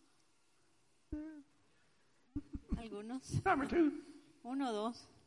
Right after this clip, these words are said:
Speaker 2: Says, "The Lord has returned upon you all the bloodshed of the house of Saul."
Speaker 1: El Señor ha hecho volver sobre ti toda la sangre derramada de la
Speaker 2: He
Speaker 1: casa
Speaker 2: said,
Speaker 1: de
Speaker 2: "It's
Speaker 1: Saúl."
Speaker 2: your fault
Speaker 1: Le dice a David, "Es tu culpa,
Speaker 2: that all this is happening to you."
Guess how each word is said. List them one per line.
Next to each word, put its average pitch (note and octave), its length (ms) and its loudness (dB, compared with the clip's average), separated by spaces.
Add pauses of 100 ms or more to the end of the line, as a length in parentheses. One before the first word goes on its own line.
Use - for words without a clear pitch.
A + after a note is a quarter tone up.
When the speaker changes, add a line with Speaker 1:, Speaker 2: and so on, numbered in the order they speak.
(800)
Speaker 2:
Says, D3 160 2
"The B2+ 80 4
Lord G3 420 12
has F3 80 10
returned F#3 420 10
upon E3+ 300 8
you E3 140 6
all D#3+ 320 10
the C#3+ 80 10
bloodshed B2+ 680 10
of A2 80 6
the G#2+ 80 0
house A2+ 260 4
of G2+ 100 0
Saul." F2+ 480 4
Speaker 1:
El A3 180 6
Señor A#3 380 8
ha C4+ 100 10
hecho C4+ 260 6
volver A3+ 320 4
sobre G#3 360 2
ti D3 220 -2
toda B3+ 300 2
la C4 140 2
sangre A#3+ 360 -2
derramada A3 540 0
de G#3 80 -2
la F#3+ 100 -2
Speaker 2:
He E3 120 4
Speaker 1:
casa E3+ 120 4
Speaker 2:
said, F#3 60 10
Speaker 1:
de C#3+ 80 8
Speaker 2:
"It's A2+ 100 4
Speaker 1:
Saúl." A#2+ 220 6
Speaker 2:
your G3+ 280 12
fault - 440 6 (300)
Speaker 1:
Le G#3+ 100 6
dice G#3+ 260 2
a G#3 40 4
David, G3+ 240 2
"Es G3 180 0
tu D4+ 140 2
culpa, B3+ 440 2 (380)
Speaker 2:
that A2+ 260 6
all C3+ 220 12
this B2+ 160 8
is A2 140 0
happening A2 400 4
to G#2 60 -2
you." A2+ 220 2